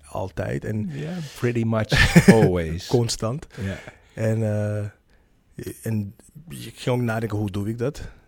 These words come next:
Speaker 1: Doe ik het op een fijne manier? Doe ik het
Speaker 2: Mhm.
Speaker 1: soms op een, eh, op een slinkse manier?
Speaker 2: Ja, ja.
Speaker 1: En ik moest op alle vragen die ik aan mezelf stelde, moest ik ja zeggen. <laughs> En, ehm, nou goed, het, het, het is een hele kunst
Speaker 2: Ja.
Speaker 1: om, eh, om, om be-, beïnvloeden en overtuigen.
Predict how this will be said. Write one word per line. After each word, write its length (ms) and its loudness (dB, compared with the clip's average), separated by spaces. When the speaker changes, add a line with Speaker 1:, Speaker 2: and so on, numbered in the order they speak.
Speaker 1:
Doe 140 -2
ik 80 -2
het 120 -2
op 0 -
een 140 -8
fijne 300 -6
manier? 380 -4
Doe 80 -2
ik 60 -2
het 100 -2
Speaker 2:
Mhm. 80 -2
Speaker 1:
soms 160 2
op 120 -4
een, 160 -4
eh, 100 -4
op 100 -6
een 60 2
slinkse 460 -2
manier? 420 -4
Speaker 2:
Ja, 120 -4
ja. 80 -4
Speaker 1:
En 180 -4
ik 140 -6
moest 120 -2
op 200 -2
alle 420 0
vragen 440 -2
die 100 -4
ik 80 -8
aan 60 -4
mezelf 320 -4
stelde, 380 -4
moest 200 -4
ik 100 -4
ja 320 -4
zeggen. 340 -4
<laughs> 120 2
En, 220 2
ehm, 300 0
nou 120 0
goed, 140 6
het, 140 -2
het, 140 -2
het 120 -2
is 80 0
een 100 4
hele 260 4
kunst 520 0
Speaker 2:
Ja. 140 2
Speaker 1:
om, 220 -4
eh, 200 -2
om, 180 -10
om 220 -8
be-, 280 -12
beïnvloeden 460 -6
en 60 -10
overtuigen. 520 -10